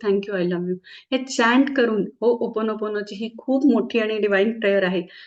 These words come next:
ती चॅन्ट करून तुम्ही हे काम करू शकता. चॅन्टिंगचं स्पे-, सेपरेट व्हिडिओ चॅनलवर आहे, अमृता सुरदास चॅनलवर. तुम्ही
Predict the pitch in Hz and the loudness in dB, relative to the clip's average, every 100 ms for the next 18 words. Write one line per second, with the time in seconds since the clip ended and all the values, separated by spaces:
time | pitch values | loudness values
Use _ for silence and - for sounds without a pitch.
0 | - 254 240 233 220 220 202 208 202 202 | -8 -4 0 0 0 2 0 2 0 0
1 | 196 185 190 190 180 180 180 - 190 196 | 0 -2 0 0 -2 -2 -4 -8 -12 -12
2 | - _ - 226 220 240 240 247 247 - | -18 _ 0 2 4 4 4 0 -2 -2
3 | 226 233 247 240 240 277 277 233 226 220 | -2 0 -2 -2 0 0 2 -2 0 -2
4 | 220 196 196 202 190 190 202 190 185 190 | 0 2 2 0 0 -2 -2 -2 -2 -4
5 | 196 185 175 180 180 190 185 196 220 - | -6 -6 -4 -4 -2 -2 0 -2 -8 -12
6 | _ _ - 226 | _ _ -6 -4